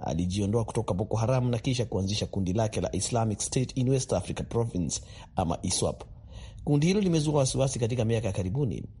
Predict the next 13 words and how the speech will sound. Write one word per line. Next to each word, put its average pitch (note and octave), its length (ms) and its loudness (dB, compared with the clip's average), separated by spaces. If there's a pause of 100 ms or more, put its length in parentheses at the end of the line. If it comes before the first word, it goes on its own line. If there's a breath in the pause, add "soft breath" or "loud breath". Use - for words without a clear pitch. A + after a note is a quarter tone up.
(140)
baada F#2 240 0
ya F#2+ 80 2
kuanza G#2+ 300 0
kulenga G#2+ 360 0
wafanyakazi F#2+ 840 0
wa C#2 160 0
mashirika E2+ 360 0
ya G#2+ 60 2
kimataifa F#2+ 500 0
kaskazini G2+ 520 0
mashariki G#2 420 2
mwa D2+ 120 0
Nigeria. D2 460 0